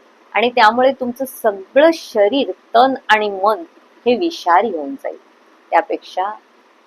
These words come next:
हरिवंश पुराण, हरिनाम संकीर्तन हे जे करतात ते, ते ऐका. संत एकनाथ महाराज म्हणाले, "श्रवणासी श्रवणभूषण." कानाचा जो दागिना आहे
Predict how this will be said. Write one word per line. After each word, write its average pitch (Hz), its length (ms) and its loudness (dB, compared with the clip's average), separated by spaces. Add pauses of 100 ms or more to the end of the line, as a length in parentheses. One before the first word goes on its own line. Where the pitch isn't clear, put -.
(160)
हरिवंश 277 640 2
पुराण, 190 460 0
हरिनाम 247 720 2
संकीर्तन 170 840 0 (840)
हे 233 160 6
जे 285 160 0
करतात 165 500 2
ते, - 380 -8 (760)
ते 226 40 4
ऐका. 151 540 4 (420)
संत 175 240 -4
एकनाथ 160 320 -2 (100)
महाराज 151 380 0
म्हणाले, 151 380 -2
"श्रवणासी 202 1000 -2 (300)
श्रवणभूषण." 175 1000 0 (520)
कानाचा 170 480 2
जो 175 140 -6
दागिना 160 500 0
आहे 160 360 -4